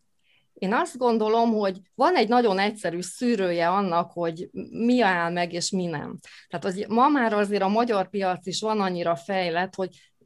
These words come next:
nagyon új témák nincsenek a nap alatt. Tehát, hogy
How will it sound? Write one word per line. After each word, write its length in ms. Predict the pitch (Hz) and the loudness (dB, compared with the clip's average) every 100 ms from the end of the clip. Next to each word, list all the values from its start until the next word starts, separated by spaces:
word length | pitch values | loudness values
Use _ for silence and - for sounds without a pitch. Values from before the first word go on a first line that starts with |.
| _ | _
nagyon 480 | 202 196 254 254 226 | -6 2 4 6 4
új 180 | 202 185 | 4 2
témák 460 | 220 180 175 170 | 0 0 0 0
nincsenek 580 | 190 175 165 170 160 165 | -2 -4 -4 -4 -6 -6
a 40 | 185 | -6
nap 260 | 170 156 | -6 -8
alatt. 320 | - - - | -10 -10 -10
Tehát, 340 | - 170 175 180 | -6 -2 -2 -2
hogy 220 | 196 | -4